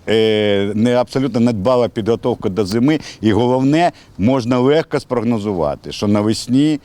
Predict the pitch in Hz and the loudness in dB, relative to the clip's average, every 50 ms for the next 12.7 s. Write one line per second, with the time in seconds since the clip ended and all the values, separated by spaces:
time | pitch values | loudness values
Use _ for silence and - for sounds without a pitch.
0 | - - - - - 76 85 110 120 127 117 110 101 87 - 110 104 82 98 90 | -14 -20 -20 -14 -6 -2 0 2 2 2 2 0 -2 -2 -2 -4 -4 -2 -4 -4
1 | - - 87 92 98 98 110 127 135 120 120 101 87 101 90 98 95 101 113 127 | -4 -4 -4 -2 -2 0 0 0 0 -2 -2 -4 -4 -4 -2 -2 0 2 0 0
2 | 123 - 123 107 95 92 90 131 151 151 143 113 - - 104 90 82 98 98 85 | 0 -2 -2 -2 -2 0 0 2 2 2 2 0 -2 -4 -6 -4 -2 -2 -2 -2
3 | - - 82 76 76 90 90 87 82 107 135 143 - - - - - - 101 98 | -2 -4 -4 -2 0 0 -2 0 -2 -2 -4 -4 -6 -12 -20 -14 -6 -2 -2 -2
4 | 90 85 101 101 95 87 - - 87 - - - 95 92 120 139 143 131 135 110 | 0 0 0 0 0 -2 -4 -6 -8 -6 -4 -2 0 2 2 0 0 -2 -4 -6
5 | - - 110 - - 143 131 113 123 139 131 127 143 - - - - - _ - | -4 -6 -6 -2 0 0 0 0 0 0 0 2 0 0 -2 -6 -16 -20 _ -4
6 | - 143 156 143 127 147 147 139 135 131 117 - - 104 87 85 98 98 101 101 | -2 0 2 2 2 2 2 2 2 2 2 0 -2 -4 -4 -2 -2 0 0 0
7 | 95 85 - 98 95 101 101 92 - 92 85 - - 95 92 92 - - - - | -2 0 0 0 2 2 2 0 -2 -8 -12 -8 -4 -2 -2 -2 -4 -6 -10 -20
8 | - - - 101 98 90 - 98 101 117 117 - 160 160 156 - 117 113 107 - | -16 -4 -2 -2 -2 0 0 0 0 0 0 0 -2 -2 0 0 -2 -2 -2 0
9 | 113 104 90 85 120 143 139 123 139 135 127 - - - 104 107 104 101 98 95 | -2 -2 0 0 0 0 2 2 0 0 0 -2 -4 -2 0 2 2 2 2 2
10 | 90 - - - - 147 156 165 - - 113 92 71 120 117 101 110 113 113 123 | 0 -2 -6 -4 0 0 0 0 0 -4 -8 -4 -2 -2 0 2 0 2 2 2
11 | 135 143 135 _ 147 131 - 107 101 95 101 85 78 82 98 107 120 123 - - | 0 0 -2 _ -10 -10 -6 -6 -4 -4 -4 -4 -2 0 0 2 0 0 -2 -4
12 | 95 87 87 95 92 90 82 69 78 73 69 65 64 | -8 -6 -4 -4 -4 -6 -6 -8 -8 -10 -10 -10 -12